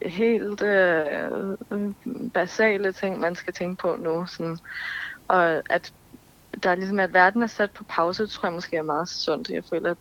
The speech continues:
det er sådan, for mig i hvert fald, jeg føler, at jeg kan sådan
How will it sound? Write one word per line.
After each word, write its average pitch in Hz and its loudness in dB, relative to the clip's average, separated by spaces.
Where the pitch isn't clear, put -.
det - -2
er 175 -4
sådan, 165 -6
for - -2
mig 180 6
i 208 0
hvert 190 2
fald, 185 -6
jeg 190 -6
føler, 190 0
at 170 -2
jeg 170 -2
kan 180 -6
sådan 170 -4